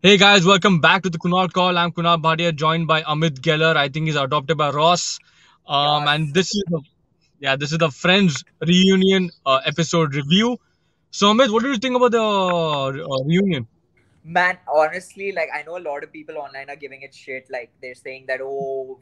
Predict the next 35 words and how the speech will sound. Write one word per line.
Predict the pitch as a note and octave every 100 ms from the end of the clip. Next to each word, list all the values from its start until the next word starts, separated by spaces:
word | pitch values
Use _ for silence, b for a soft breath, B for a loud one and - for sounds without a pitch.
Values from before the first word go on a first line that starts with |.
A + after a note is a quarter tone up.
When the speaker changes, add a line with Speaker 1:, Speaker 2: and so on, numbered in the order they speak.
| -
Speaker 2:
Friends | C3+ C3
is | C3+ B2+
Speaker 1:
Yeah. | C3
Speaker 2:
overrated, | C3 B2 B2+
Friends | - B2+ B2
this, | B2 -
Friends | B2 A#2+
that." | B2 - _ _
Man, | E3+ F3+ E3
it | E3+
was | F3 F#3
a | F#3
beautiful | E3 _ D3 C#3+ D3+ D3+ D3 B2+
episode, | B2 C3 - B2+ B2
dude. | A#2 A2 A2
Like, | A#2+ B2+
there | D3
were | F3 -
so | E3 D#3
many | D3 E3
moments | E3 D3 D3 D3
where | D3
I | B2+ C#3
almost, | C3+ C3+ C#3 C#3+
like, | C#3+ C#3
felt | C#3+ C3+
like | C#3 -
crying | C3+ B2 C3 C3+
because, | C3+ C#3 - _ _ _ -
man, | A#3 -
it's, | G#3+ -
Speaker 1:
Yeah. | C3 A#2+
Speaker 2:
it's | - -
such |
a | G#3